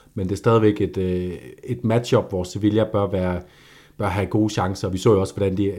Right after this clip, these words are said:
de trods alt kunne formå at, øh, at, at overkomme, øh, F C K, selvom det var med, med et vist besvær, og F C K, som er et hold, der er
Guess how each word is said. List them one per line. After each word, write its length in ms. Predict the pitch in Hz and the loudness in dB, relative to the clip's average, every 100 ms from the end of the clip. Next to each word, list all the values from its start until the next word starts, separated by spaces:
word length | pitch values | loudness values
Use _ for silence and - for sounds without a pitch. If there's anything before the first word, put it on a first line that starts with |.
| 95 | -2
de 100 | 107 | -2
trods 280 | - 117 120 | 2 2 2
alt 140 | 101 | 2
kunne 160 | - 104 | 0 -2
formå 420 | 98 110 104 - - - _ - | 2 2 2 -2 -18 -20 _ -6
at, 60 | 95 92 87 | -2 -2 -2
øh, 80 | 87 98 - - | -6 -8 -14 -6
at, 160 | 101 | -2
at 100 | 101 | -2
overkomme, 720 | - 107 113 120 117 98 95 98 | -2 4 6 6 6 2 0 -2
øh, 220 | 98 101 | -4 -4
F 20 | |
C 200 | - 101 | -2 0
K, 80 | 135 147 107 | 6 4 4
selvom 300 | - 110 104 | 0 2 2
det 100 | 95 | 2
var 100 | 95 | 0
med, 200 | 95 95 | 0 0
med 140 | 117 101 | 0 2
et 80 | |
vist 200 | 107 120 | 4 4
besvær, 280 | - - 123 | 2 2 2
og 220 | 110 95 | 2 0
F 40 | 92 | -4
C 120 | 101 | -4
K, 280 | - 131 98 | 2 2 2
som 120 | 95 | -2
er 60 | 92 | -4
et 80 | |
hold, 220 | 90 110 95 | 0 0 2
der 80 | |
er 120 | 92 | -2